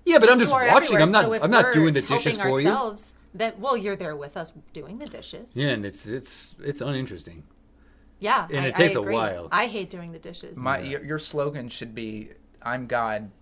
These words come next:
Speaker 3: the S A T proctor of the universe."
Speaker 1: <laughs> Yeah,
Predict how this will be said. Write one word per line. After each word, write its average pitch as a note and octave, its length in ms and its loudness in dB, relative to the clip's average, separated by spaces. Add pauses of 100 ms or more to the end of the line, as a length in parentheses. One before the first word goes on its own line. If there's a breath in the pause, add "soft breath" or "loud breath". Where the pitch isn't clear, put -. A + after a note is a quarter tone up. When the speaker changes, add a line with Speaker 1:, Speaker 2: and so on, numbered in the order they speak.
Speaker 3:
the A#2+ 240 -12
S A#2+ 180 -8
A A2+ 140 -6
T A#2+ 200 -14
proctor G#2 640 -8
of G#2 120 -12
the A2+ 80 -14
universe." G#2+ 800 -10
Speaker 1:
<laughs> - 20 -10
Yeah, C3 540 0